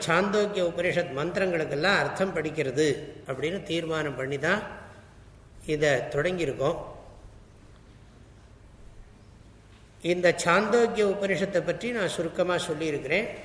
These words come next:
சாந்தோக்கிய உபனிஷத்துல முதல் அஞ்சு அத்தியாயங்கள் உபாசனை பரமாக இருக்கிறது. இந்த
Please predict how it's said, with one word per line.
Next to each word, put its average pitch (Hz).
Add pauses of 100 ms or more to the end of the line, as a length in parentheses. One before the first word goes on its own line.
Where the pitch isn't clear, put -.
(340)
சாந்தோக்கிய 185
உபனிஷத்துல 175
முதல் 185
அஞ்சு 165
அத்தியாயங்கள் 175 (260)
உபாசனை 202 (160)
பரமாக 175
இருக்கிறது. 143 (1500)
இந்த 185